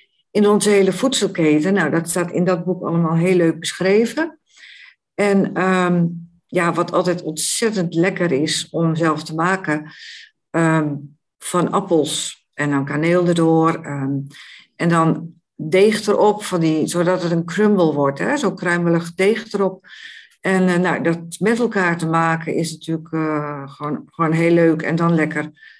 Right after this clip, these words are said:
samen opeten. Dat is nog het allerleukste waarschijnlijk.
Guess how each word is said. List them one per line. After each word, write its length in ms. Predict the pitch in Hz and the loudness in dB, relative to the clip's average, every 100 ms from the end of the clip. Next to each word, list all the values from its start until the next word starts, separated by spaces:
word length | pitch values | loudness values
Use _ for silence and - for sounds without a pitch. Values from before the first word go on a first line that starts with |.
| _ | _
samen 400 | - 190 208 220 | -6 -2 2 2
opeten. 520 | - - 139 135 131 | 0 -2 -4 -4 -6
Dat 180 | 123 113 | -10 -8
is 120 | 156 | -6
nog 180 | 165 175 | -4 -4
het 160 | 190 - | -6 -4
allerleukste 520 | 190 143 139 139 - | -2 0 -2 -4 -8
waarschijnlijk. 680 | 139 - 123 101 87 _ | -10 -8 -6 -6 -10 _